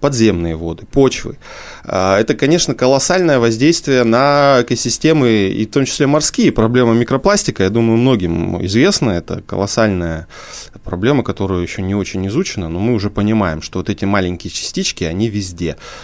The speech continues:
И в Мировом океане, и в нас. И как они будут на нас воздействовать? Ну, говорят, что не очень хорошо они воздействуют,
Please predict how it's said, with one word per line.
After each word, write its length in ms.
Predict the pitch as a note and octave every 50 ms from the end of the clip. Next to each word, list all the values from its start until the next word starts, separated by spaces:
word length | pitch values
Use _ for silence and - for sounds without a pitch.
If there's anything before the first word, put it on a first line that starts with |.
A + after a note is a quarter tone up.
| - -
И 80 | - E2+
в 40 | F#2+
Мировом 380 | F#2+ G2 G#2 A2 A#2+ A#2+ A2
океане, 560 | G2+ - - B2+ D3 F#3+ G3+ F3+ C3+ A2 G2
и 60 | F2+ F2
в 60 | F#2
нас. 400 | G#2 B2+ E3 G3 G3+ - - -
И 80 | -
как 220 | F#2+ - C3+ B2 -
они 160 | B2 A#2+ A#2+
будут 280 | A2 A2+ A#2+ A#2+ A2+ -
на 60 | A2+
нас 220 | A2 A2+ A2 - -
воздействовать? 560 | A#2 A#2 B2 E3+ A3 B3 - - - F#2 -
Ну, 200 | D#3+ G3 C3+ A2+
говорят, 360 | G2 G2+ G2+ A2 - D#3+ D#3
что 200 | - - - G2+
не 120 | G#2 G2+
очень 240 | F#2+ E2 - - -
хорошо 420 | - - E2 F#2+ F#2 - - - D#2+
они 140 | E2 E2
воздействуют, 600 | E2+ F2+ A2 C#3+ G#3 B3 B3 - - G3 F#3+ -